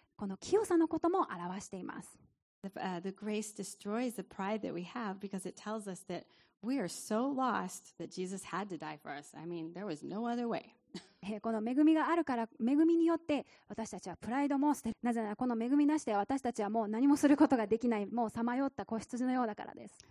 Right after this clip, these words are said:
Speaker 2: Jesus was so holy that he had to die for us.
Speaker 1: イエス様は本当にとても清いお方だったので、私たちのために死ななければいけませんでした。
Speaker 2: Colossians one twenty-one talks about that we are his enemies, separated from him by our evil thoughts and our actions.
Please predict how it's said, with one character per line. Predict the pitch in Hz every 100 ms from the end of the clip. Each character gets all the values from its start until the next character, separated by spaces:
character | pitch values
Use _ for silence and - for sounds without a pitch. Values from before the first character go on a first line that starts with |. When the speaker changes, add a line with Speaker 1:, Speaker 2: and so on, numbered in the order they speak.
| -
Speaker 2:
Jesus | 220 226 208 185
was |
so | 175 - 240 233 254
holy | 208 202 175 170 180
that | 180
he | 196 202
had | 180 180 190 190
to | -
die | 175 170 175
for | -
us. | 147 - - - _ _
Speaker 1:
イ | 185 226
エ |
ス | 269
様 | 240 208
は | 202 196
本 | 170 254 311 339
当 | 330
に | 302 - -
と | - 240
て | 302
も | 302
清 | - 294
い | 262
お |
方 | 214 220 233
だ | 233
っ |
た | -
の | 208
で、 | 202 226 - - _
私 | 202 220 -
た | 220
ち |
の | 196
た | 190 190
め |
に | 185
死 | - 220
な | 220
な | 240
け | 247
れ | 220
ば | 240
い |
け | 202
ま | 175
せ | 175
ん | 170
で | 170
し | -
た。 |
Speaker 2:
Colossians | 208 202 196 196
one | 196 202
twenty-one | 214 196 196 185
talks | 196 185
about | 180 180 156
that | 143 180
we | 208
are | 208
his | 185 170 -
enemies, | 180 214 156 143
separated | - 190 208 208 202 208
from | 190 170
him | 185 190
by | 170
our | 165 -
evil | 185 190
thoughts | 180 185 -
and | 170
our | -
actions. | 165 170 - 160 -